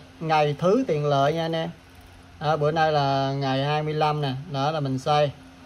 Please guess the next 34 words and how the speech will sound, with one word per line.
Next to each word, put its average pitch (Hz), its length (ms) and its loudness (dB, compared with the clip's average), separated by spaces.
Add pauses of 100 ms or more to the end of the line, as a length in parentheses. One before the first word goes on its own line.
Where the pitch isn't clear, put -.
(340)
Còn 139 200 2
nếu 180 140 0
mà 175 140 0
để 139 180 0
chỉnh 151 320 -2
ngày 151 300 2
á, 185 140 4 (960)
à, 156 100 2
chỉnh 151 240 -2
thứ 214 320 8
á, 269 80 0 (200)
thì 147 100 -2
mình 139 200 -2
sẽ 143 160 -2
phải 143 180 0
xoay 160 260 0
hai 156 120 0
mươi 156 80 -4
bốn 180 260 0
tiếng. 196 280 0 (920)
À, 156 100 -6
hôm 156 160 0
nay, 147 300 2
à, 147 140 2
nó 165 160 -2
đang 151 220 0
bị 131 120 0
lệch 127 260 -2
thứ 156 200 -2
rồi 220 100 -4
nè. 139 100 -2 (1500)
Chủ 135 60 -6
nhật. 147 260 -2 (480)
Đó. 123 60 -10